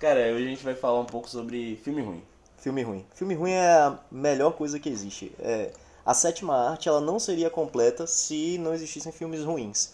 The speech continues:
Speaker 1: Todos os filmes da Dan Sandler são filmes bons e ruins.
Speaker 2: São ótimos filmes ruins.
Speaker 1: São ó-, são ótimos filmes
Speaker 2: Ótimos
Speaker 1: ruins,
Speaker 2: filmes
Speaker 1: realmente.
Speaker 2: ruins.
Speaker 1: É uma excelência em fazer filme ruim, velho.
Speaker 2: É, o Adam Sandler é conhecido por Clique, Gente Grande e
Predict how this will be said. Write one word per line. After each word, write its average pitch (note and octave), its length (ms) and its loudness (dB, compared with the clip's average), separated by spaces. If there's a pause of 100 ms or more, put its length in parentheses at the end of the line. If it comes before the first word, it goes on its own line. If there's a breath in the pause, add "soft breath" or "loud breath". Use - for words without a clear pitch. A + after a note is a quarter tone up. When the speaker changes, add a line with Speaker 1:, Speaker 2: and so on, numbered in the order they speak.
Speaker 1:
Todos E3+ 220 -2
os C#3+ 80 -10
filmes C#3+ 180 -6
da C3+ 60 0
Dan B2 160 -4
Sandler A#2+ 320 -8
são A#2+ 160 -10
filmes A#2 260 -12
bons G#2+ 240 -10
e A2+ 40 -12
ruins. F#2+ 360 -14 (160)
Speaker 2:
São G#2+ 240 -6
ótimos C#3 320 -4
filmes B2 240 -10
ruins. G2 260 -12
Speaker 1:
São - 200 -16 (100)
ó-, G#2+ 140 -8 (720)
são - 160 -18 (120)
ótimos B2+ 380 -4
filmes C#3 160 0
Speaker 2:
Ótimos D#3+ 280 -2
Speaker 1:
ruins, - 80 -10
Speaker 2:
filmes C3+ 220 -6
Speaker 1:
realmente. G#2 300 -8
Speaker 2:
ruins. - 180 -20 (200)
Speaker 1:
É G#2+ 60 -8
uma C3 100 -2
excelência C#3+ 640 0
em D3 100 -8
fazer D3 300 -4
filme D3+ 220 -10
ruim, F3+ 200 -16
velho. C3 200 -18
Speaker 2:
É, B2+ 100 -2
o C#3+ 100 2
Adam D#3+ 200 2
Sandler F3+ 480 -4
é - 40 -4
conhecido D#3 440 -6
por B2 580 -6 (220)
Clique, G#3 560 -4
Gente C#3+ 340 -4
Grande F#3+ 580 -2 (160)
e B2+ 760 -6